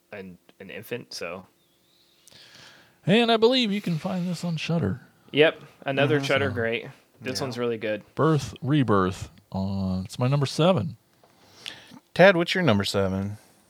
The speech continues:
Speaker 1: Oh, man, this one's a heavy one because,
Speaker 2: Oh,
Speaker 1: uh,
Speaker 2: God.
Speaker 1: yeah, I, this one was at ten earlier today. <laughs>
Speaker 3: Wow.
Speaker 1: It's
Speaker 2: Oh.
Speaker 1: made its way up, and I, s-,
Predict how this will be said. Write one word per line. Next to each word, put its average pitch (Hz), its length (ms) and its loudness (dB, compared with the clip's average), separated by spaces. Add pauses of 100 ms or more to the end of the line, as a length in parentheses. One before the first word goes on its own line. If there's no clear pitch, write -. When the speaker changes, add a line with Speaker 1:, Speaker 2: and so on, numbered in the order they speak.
(120)
Speaker 1:
Oh, 117 240 -2
man, 101 320 -6
this 113 180 -6
one's 123 160 -6
a 113 60 -2
heavy 110 280 -4
one 101 260 -8
because, 101 580 -6
Speaker 2:
Oh, - 40 -10
Speaker 1:
uh, 101 400 -2
Speaker 2:
God. - 120 -12 (500)
Speaker 1:
yeah, 104 400 -2 (400)
I, 113 640 0 (460)
this 110 240 -8
one 107 240 -8
was 104 200 -8
at 104 280 -2 (680)
ten 139 640 -6
earlier 180 340 -4
today. 170 600 -2
<laughs> - 60 -12 (540)
Speaker 3:
Wow. 110 500 2 (220)
Speaker 1:
It's 143 160 2
Speaker 2:
Oh. 123 60 -2
Speaker 1:
made 135 180 4
its 123 140 -4
way 135 240 6
up, 156 420 6
and 127 160 0
I, 117 80 2
s-, - 160 -8